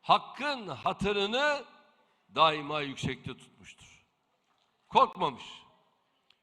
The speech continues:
ürkmemiş, sinmemiş, adam gibi adam olmuştur.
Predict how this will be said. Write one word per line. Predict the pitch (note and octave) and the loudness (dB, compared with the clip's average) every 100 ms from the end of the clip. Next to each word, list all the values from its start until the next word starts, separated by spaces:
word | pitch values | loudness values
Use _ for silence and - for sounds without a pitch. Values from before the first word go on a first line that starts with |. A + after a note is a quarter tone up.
| - | -8
ürkmemiş, | G#3 C4 G#3+ F#3+ C#3 - - - _ _ _ _ _ _ _ _ _ | -6 -4 0 0 -2 -12 -16 -20 _ _ _ _ _ _ _ _ _
sinmemiş, | - A#3 D4 C#4 A#3 F#3+ - - - _ _ _ _ _ _ _ - | -8 -6 -4 -4 -4 -6 -12 -16 -20 _ _ _ _ _ _ _ 2
adam | F#3 F3 A#3+ C#4+ C#4 B3+ G3+ | 2 6 8 8 4 -4 -4
gibi | G#3+ F#3+ G3 | -4 0 0
adam | F3 F3 E3+ D#3+ | 0 2 0 0
olmuştur. | D3 B2 A2 - | -4 -6 -14 -20